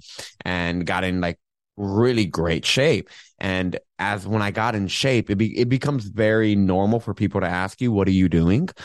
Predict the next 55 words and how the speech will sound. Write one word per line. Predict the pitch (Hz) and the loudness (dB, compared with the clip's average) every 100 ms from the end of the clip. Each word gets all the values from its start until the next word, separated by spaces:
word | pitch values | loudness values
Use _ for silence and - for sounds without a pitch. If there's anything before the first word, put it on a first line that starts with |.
| - | -6
Like, | 131 131 | 0 2
"Hey, | 180 | 2
what | 117 | 4
are | 139 | 4
you | 120 | 4
doing? | 123 160 90 | 4 2 2
What | 98 | 2
are | 113 | 4
you | 110 | 4
doing? | 120 151 | 2 2
How | 95 101 | 0 0
did | 107 | 0
you | 110 | 2
do | 110 151 | 2 2
that?" | 98 85 - - - - - - | 0 -2 -8 -14 -16 -16 -16 -4
Um, | 95 90 92 90 78 - _ _ 101 | -2 0 0 0 -2 -6 _ _ -4
eventually | 95 139 131 104 95 | 0 0 2 2 4
I | 95 | 4
was | 104 98 | 2 2
like, | 95 90 90 _ | 0 0 -2 _
"I | 107 | -8
think | 98 143 143 | -6 -2 -2
I | 95 | -2
have | 95 85 | -4 -4
a | 82 | -2
business | 113 107 98 80 | 0 0 0 -2
here. | 85 80 | -2 -2
I | 90 | -2
can | 127 98 | -4 -4
help | 98 120 - | -2 -2 -4
people | 95 87 | -6 -4
do | 82 82 | -2 -2
this | 80 78 | -2 -6
stuff." | - 76 - - - - - - | -6 -8 -8 -14 -20 -18 -14 -6
And | 92 | -2
so | 101 | 0
I | 95 | 0
got | 87 85 | -2 -4
into | 87 80 80 78 - | -6 -4 -4 -4 -4
entre-, | 87 82 87 | -2 0 0
I | 92 | 0
got | 92 92 | -2 -4
into | 87 | -6
personal | - 92 87 101 85 | -4 -2 -2 -2 -2
training. | 139 139 101 87 - - - | 0 0 0 -2 -8 -12 -4
I | 233 | 0
didn't | 202 | 2
even | 123 | 4
know | 127 123 | 2 2
on, | 117 113 120 113 | 2 -2 -8 -10
like, | 110 104 98 _ _ _ | -4 -4 -6 _ _ _
the | 113 117 | -6 -2
term | - 127 131 113 | 0 2 2 2
entrepreneur. | 104 - 101 92 95 78 - | 0 -2 -2 2 2 0 -2
Like, | 110 - | -4 -4